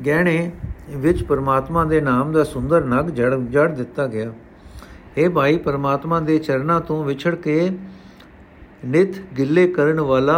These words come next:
ਆਪਣਾ ਮਨ ਇਸ ਇੱਛਤ ਇਨਸਾਫ ਕਦੇ ਵੀ ਪ੍ਰਾਪਤ ਨਹੀਂ ਸੀ ਕਰ ਸਕਦਾ,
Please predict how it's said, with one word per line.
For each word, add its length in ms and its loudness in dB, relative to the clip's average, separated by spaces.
ਆਪਣਾ 320 0
ਮਨ 300 0
ਇਸ 280 2
ਇੱਛਤ 400 2
ਇਨਸਾਫ 600 2
ਕਦੇ 280 2
ਵੀ 180 0
ਪ੍ਰਾਪਤ 460 -2
ਨਹੀਂ 220 -4
ਸੀ 140 -6
ਕਰ 220 -4
ਸਕਦਾ, 460 -8